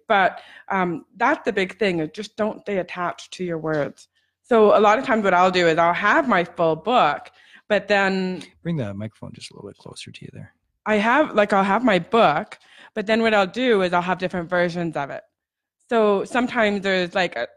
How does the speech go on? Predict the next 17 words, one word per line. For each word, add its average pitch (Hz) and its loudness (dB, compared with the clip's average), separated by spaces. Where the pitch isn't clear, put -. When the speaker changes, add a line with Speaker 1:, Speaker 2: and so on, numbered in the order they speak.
Speaker 1:
you 214 -6
know, 170 -4
um, 156 -10
an 190 -4
art, 180 0
like, 170 -2
a 175 -6
chapter 202 -2
that 175 0
I 156 2
absolutely 165 -2
love 160 0
that 196 2
I 165 2
don't 156 -2
want 147 -6
changed. 180 -4